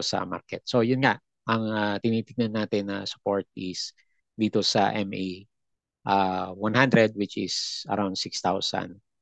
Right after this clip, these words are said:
six hundred naman. Hopefully, may bounce naman by next week yung markets natin. Overdue sa bounce kasi ang daming laglagan, especially sa properties kasi sila po yung mga, ah, humila sa galaw ng market natin ngayon. So, Ali, ayan o,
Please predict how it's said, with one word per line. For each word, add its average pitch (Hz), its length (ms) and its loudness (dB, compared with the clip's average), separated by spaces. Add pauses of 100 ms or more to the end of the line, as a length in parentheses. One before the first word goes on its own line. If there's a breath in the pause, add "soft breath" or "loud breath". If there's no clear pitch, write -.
(120)
six - 320 -4
hundred 87 240 -2
naman. - 240 -4
Hopefully, 117 320 2
may 101 160 -2
bounce 98 240 0
naman 95 240 -6 (480 loud breath)
by 110 240 6
next - 240 -2
week 110 240 0
yung 95 160 2 (280)
markets 95 600 -2
natin. - 240 -6
Overdue 147 360 6
sa 135 120 6
bounce 123 240 6
kasi 123 200 -2
ang 110 120 -4
daming 104 320 0 (320 loud breath)
laglagan, 127 440 6
especially 127 480 6
sa 113 240 4
properties 107 560 -2
kasi 110 200 -2
sila 113 240 2
po 107 160 0
yung 101 240 0
mga, 98 320 -4 (600)
ah, 98 520 -2
humila 117 400 4 (240)
sa - 160 0
galaw 107 240 2
ng 104 80 -2
market 101 320 0
natin 95 320 -2
ngayon. 90 120 -2
So, - 120 2
Ali, 117 480 6
ayan 110 280 0
o, 92 120 -8